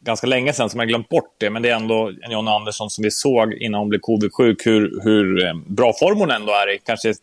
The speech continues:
toppen av sin karriär när hon lämnar Chelsea. Var, tycker jag, briljant mot Brasilien inför E M och bra i första matchen också.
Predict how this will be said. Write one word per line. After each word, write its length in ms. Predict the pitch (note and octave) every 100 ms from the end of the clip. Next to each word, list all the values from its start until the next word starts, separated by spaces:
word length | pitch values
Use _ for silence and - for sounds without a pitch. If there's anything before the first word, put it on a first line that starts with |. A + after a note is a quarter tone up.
| -
toppen 380 | E3+ F3+ G#3 B2+
av 40 |
sin 220 | - F#3+
karriär 340 | G3 C3 G2+ G2
när 60 |
hon 100 | G#2
lämnar 260 | G2+ G#2 C3
Chelsea. 460 | - G2 - F#2+ F#2+
Var, 180 | G2+ G2 F2
tycker 160 | - G2+
jag, 60 | F#2+
briljant 440 | G2 G#2+ B2 -
mot 140 | G#2
Brasilien 420 | - G#2 G#2 G2+ G2
inför 280 | F#2+ G2
E 120 | F#2+ F#2
M 140 | F#2+
och 100 | F#2
bra 180 | F2+ F#2+
i 20 |
första 280 | G#2 - G2
matchen 300 | F#2 - G2
också. 400 | - - A2+